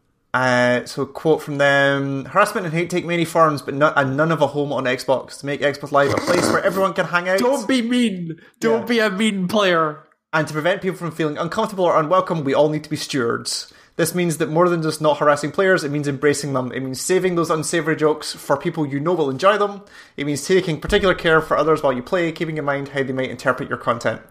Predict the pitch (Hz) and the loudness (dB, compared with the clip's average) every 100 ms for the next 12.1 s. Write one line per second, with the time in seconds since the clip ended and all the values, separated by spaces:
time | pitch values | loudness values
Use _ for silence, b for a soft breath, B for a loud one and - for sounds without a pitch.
0 | _ B B B B - 208 160 135 - | _ B B B B 0 4 4 2 0
1 | 123 - - B B B _ _ _ _ | -2 -2 -16 B B B _ _ _ _
2 | b b - - 147 147 147 151 143 - | b b -8 -2 -2 -2 -2 0 -2 0
3 | 139 135 135 131 131 131 120 - 147 143 | 0 0 -4 -8 -8 -8 -10 -2 2 2
4 | 156 156 143 156 147 143 143 139 B B | 0 2 2 0 2 2 2 0 B B
5 | B - 180 208 190 190 185 170 180 160 | B -2 2 4 4 2 2 -2 0 0
6 | 147 165 151 131 127 143 165 170 160 156 | 0 2 4 2 0 0 0 0 -2 -2
7 | 139 151 160 156 139 - 139 135 - 131 | 2 2 2 -2 -4 2 2 2 0 0
8 | 135 - - b b b 147 147 160 160 | 0 -6 -20 b b b 0 2 2 0
9 | 165 165 165 156 151 143 143 147 160 160 | -2 2 2 2 2 0 0 0 -2 -2
10 | 160 160 143 - 151 - 156 151 - 165 | 0 -2 -2 -2 -2 -2 -2 -4 -2 -2
11 | 156 170 151 156 151 147 170 147 139 151 | -2 -2 -2 0 0 0 0 0 0 0
12 | 180 | 0